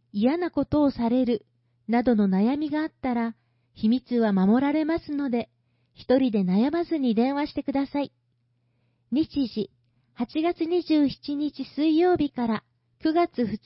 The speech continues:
日火曜日まで。平日、八時三十分から十九時まで。土曜日、日曜日、十時から十七時まで。上記期間以外は、平日、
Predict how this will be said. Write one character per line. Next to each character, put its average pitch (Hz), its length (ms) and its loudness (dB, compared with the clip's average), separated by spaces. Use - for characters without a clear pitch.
日 - 240 -8
火 226 120 -2
曜 302 240 4
日 240 140 0
ま 220 120 0
で。 - 160 -8
平 262 220 2
日、 - 460 -8
八 339 280 0
時 320 140 0
三 330 260 0
十 330 140 2
分 320 300 -2
か 277 140 0
ら 247 180 -2
十 262 240 2
九 285 160 0
時 240 140 -2
ま 208 140 2
で。 196 160 -6
土 240 140 6
曜 320 260 6
日、 196 220 -2
日 220 360 2
曜 285 220 4
日、 - 180 -4
十 311 240 4
時 311 140 0
か 240 140 -4
ら 196 120 2
十 254 220 2
七 330 220 -2
時 262 100 -4
ま 226 140 -2
で。 - 160 -8
上 302 300 6
記 - 220 -6
期 - 180 -20
間 285 320 -4
以 302 80 -6
外 277 260 2
は、 190 220 0
平 262 240 4
日、 240 500 -6